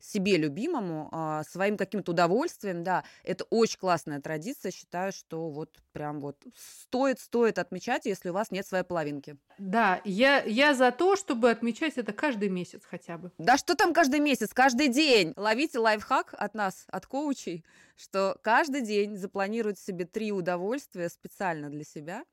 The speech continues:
Speaker 1: только для вас, то, что вас порадует, и то, что наполнит вас энергией.
Speaker 2: Да, и вы будете настолько энергетически наполнены, что к вам потянутся другие люди.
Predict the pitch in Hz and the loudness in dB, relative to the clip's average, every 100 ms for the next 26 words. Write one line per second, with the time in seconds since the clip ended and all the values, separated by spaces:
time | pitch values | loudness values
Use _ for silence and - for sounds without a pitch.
0 | _ _ _ 202 190 180 147 147 147 262 | _ _ _ -2 -2 -4 -8 -8 -6 -8
1 | - _ _ - 196 - 156 151 - 156 | -12 _ _ -12 -12 -10 -10 -8 -8 -4
2 | 220 233 151 143 160 156 190 - - 160 | -4 -4 -8 -10 -12 -10 -10 -10 -8 -6
3 | 160 156 - 190 214 175 156 180 - - | -6 -8 -6 -6 -6 -6 -6 -6 -8 -18
4 | - 165 135 131 - - _ _ - 202 | -10 -6 -6 -8 -14 -18 _ _ -10 -2
5 | 196 185 185 190 196 185 202 202 196 311 | 0 0 0 -2 -4 -6 -6 -6 -4 -6
6 | - 214 196 175 180 208 - - 196 190 | -2 -2 -2 -6 -10 -10 -12 -12 -8 -6
7 | 190 - 196 190 180 170 165 151 156 - | -8 -4 -2 0 -2 -4 -10 -14 -16 -18
8 | - 226 262 196 214 214 214 180 190 180 | -10 -8 -6 -8 -6 -8 -8 -10 -10 -8
9 | 202 196 202 165 | -8 -8 -8 -10